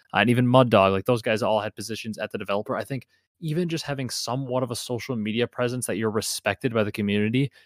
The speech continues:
can get you in a position where, I mean, think about guys like Denz and Zed. They're pretty well respected by the community because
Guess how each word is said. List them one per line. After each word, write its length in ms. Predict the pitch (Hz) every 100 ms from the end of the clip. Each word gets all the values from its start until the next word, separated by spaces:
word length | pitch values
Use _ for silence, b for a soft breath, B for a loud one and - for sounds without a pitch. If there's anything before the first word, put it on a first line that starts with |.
| _
can 160 | - 107
get 220 | 120 -
you 100 | 123
in 80 | 104
a 40 |
position 520 | 107 104 110 - 104
where, 100 | 104
I 60 | 107
mean, 160 | 127
think 180 | 120 139
about 140 | 143 127
guys 220 | 120 120
like 240 | 127 104
Denz 320 | 104 104 113
and 120 | 113 104
Zed. 320 | 123 120 - b b _
They're 140 | 147
pretty 220 | 143 151 175
well 280 | 120 117
respected 460 | 131 - 117 - 127
by 120 | 120
the 80 | 117
community 440 | 113 104 110 127
because 340 | 131 127 110